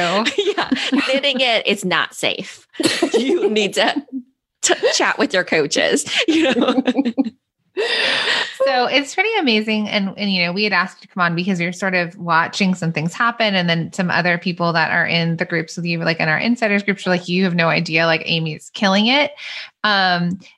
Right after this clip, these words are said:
Speaker 2: and so that's why we reached out, because I think it's just fascinating watching. And we've told you guys, all of, all of you from the beginning, that you guys are creatives, right? You were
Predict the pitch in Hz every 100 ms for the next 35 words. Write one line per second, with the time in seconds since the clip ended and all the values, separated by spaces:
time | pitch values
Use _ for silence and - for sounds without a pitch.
0 | - 208 214 208 214 202 185 185 294 311
1 | 254 220 226 196 - _ _ - 214 254
2 | 269 240 220 208 180 190 190 180 175 175
3 | 170 175 180 170 - _ 202 - 214 220
4 | 214 - 302 294 233 185 185 - 190 196
5 | 202 185 - - 220 262 208 160 151 175
6 | 170 170 180 208 180 160 156 - 185 233
7 | 233 190 175 - 165 170 156 139 175 165
8 | 156 180 180 175 -